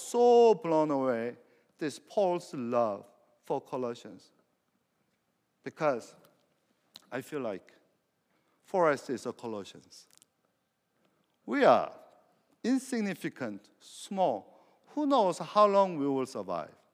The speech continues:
You know, every time I hear people praying for the, thank God for the growth of a church, I say, "We are in Texas. This is no growth. This, uh, well, we, we, our beginning is so small,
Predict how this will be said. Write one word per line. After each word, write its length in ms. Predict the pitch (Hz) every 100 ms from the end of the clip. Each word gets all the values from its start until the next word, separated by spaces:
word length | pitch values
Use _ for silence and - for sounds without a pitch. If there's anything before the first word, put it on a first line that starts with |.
| _ _ _ _ _ _ _ _ - -
You 100 | 202
know, 140 | 240
every 260 | 233 151 175
time 340 | 190 208 226
I 180 | 156 135
hear 280 | 131 175 147
people 420 | - - 165 143
praying 320 | 113 147 135
for 240 | 131 113 98
the, 100 | 101
thank 240 | 120 123
God 220 | 117 131
for 120 | - 107
the 120 | 104
growth 320 | - 120 120
of 160 | 107 92
a 80 |
church, 280 | - 135 120
I 100 | 101
say, 140 | - 82 _ - _ _ _ _ _ -
"We 100 | 202
are 60 |
in 120 | 185
Texas. 640 | 127 156 - 101 - - - _
This 220 | - - 196
is 180 | 131
no 260 | 117 110 151
growth. 520 | - 101 78 - _
This, 200 | - 175 -
uh, 120 | 147
well, 240 | 143 120 127
we, 200 | 170 175
we, 640 | 147 175 135 165 170 208
our 220 | 170 196
beginning 420 | 139 160 202 214
is 120 | 143
so 140 | - 196
small, 420 | - 147 131